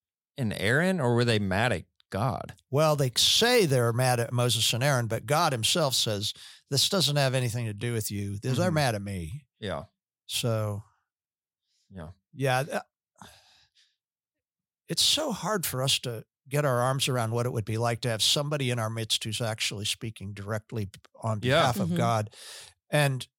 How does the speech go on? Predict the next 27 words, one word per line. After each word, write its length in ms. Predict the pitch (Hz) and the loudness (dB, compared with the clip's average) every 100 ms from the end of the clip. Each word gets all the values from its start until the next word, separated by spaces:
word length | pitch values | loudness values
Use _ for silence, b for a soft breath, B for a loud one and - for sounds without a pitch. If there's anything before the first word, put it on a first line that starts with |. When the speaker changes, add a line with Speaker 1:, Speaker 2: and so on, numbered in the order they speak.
| _ _ - | _ _ -8
Speaker 2:
for 300 | - 143 139 | 0 2 2
us 200 | 127 - | 2 0
to 380 | - 143 131 117 - _ - | -2 -4 -4 -8 -12 _ -6
take 340 | 151 135 - | -2 -2 -4
it 160 | 123 - _ _ _ _ _ _ _ _ _ _ _ _ _ _ - | -8 -8 _ _ _ _ _ _ _ _ _ _ _ _ _ _ -6
seriously. 1120 | - - 135 127 107 - - 92 87 87 110 _ | -2 0 -2 -2 0 0 -2 -4 -10 -10 -12 _
You 80 | 127 | -6
Speaker 1:
Mm-hmm. 180 | 117 117 | 0 2
Speaker 2:
know, 60 | 107 | 0
it's 160 | 107 | -2
like 280 | 120 101 - - - 120 B B | -4 -6 -12 -20 -20 -20 B B
Speaker 3:
Well, 120 | 262 | -2
and 100 | 247 | 0
the 60 | 240 | 0
type 360 | - 202 247 | 0 0 0
of 180 | 220 185 | 0 -2
complaint, 520 | - 170 - 160 156 - B B B | -2 -4 -2 -2 -2 -6 B B B
it 140 | 214 | -2
wasn't, 400 | 226 254 254 214 - _ _ _ _ _ _ - | 0 2 0 -2 -6 _ _ _ _ _ _ -4
"If 160 | 185 226 | -2 2
only 200 | 214 196 | 2 2
we 120 | 190 | 0
could 180 | - 156 | -2 0
go 140 | 165 | 0
back 340 | 165 226 262 - | 2 0 0 -6
to 160 | - | -4
Egypt." 580 | 170 147 147 170 - - | -2 -2 -2 -4 -8 -20